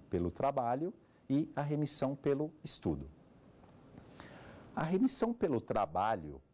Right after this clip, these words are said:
ela é destinada aos presos em regime fechado e semiaberto. Fazem jus à remissão pelo trabalho os presos em regime fechado e em regime semiaberto.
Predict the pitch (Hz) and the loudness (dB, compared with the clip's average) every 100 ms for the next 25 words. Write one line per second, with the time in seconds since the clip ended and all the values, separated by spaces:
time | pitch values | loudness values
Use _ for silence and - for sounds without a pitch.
0 | _ _ _ _ _ - 120 131 131 147 | _ _ _ _ _ 0 2 2 0 -4
1 | - 120 101 95 95 - 98 92 87 85 | -2 2 2 2 0 -2 2 2 2 -2
2 | 92 90 87 87 85 82 98 90 - 123 | -2 0 0 2 0 0 -2 -2 0 0
3 | 156 156 - 147 147 131 82 - - - | 0 -4 -6 -4 -2 0 2 2 -2 -14
4 | - - - - - - - - 123 123 | -16 -20 -20 -20 -20 -20 -20 -6 -4 -2
5 | 135 110 113 110 101 95 98 - 92 85 | -2 0 0 0 0 -2 -2 -2 -2 -2
6 | 87 87 92 87 92 107 127 - 131 - | -4 -2 0 2 2 2 0 -6 -10 -2
7 | 113 107 98 90 95 92 87 87 82 - | 0 0 0 -4 -2 -2 0 -2 -2 -2
8 | 104 - 101 101 117 147 - 127 139 147 | -2 0 0 2 0 -4 -4 -2 -2 -4
9 | 147 131 120 135 156 - - - 147 160 | -2 -2 0 0 -2 -8 -8 -2 0 2
10 | 151 95 78 - - | 2 2 2 -2 -14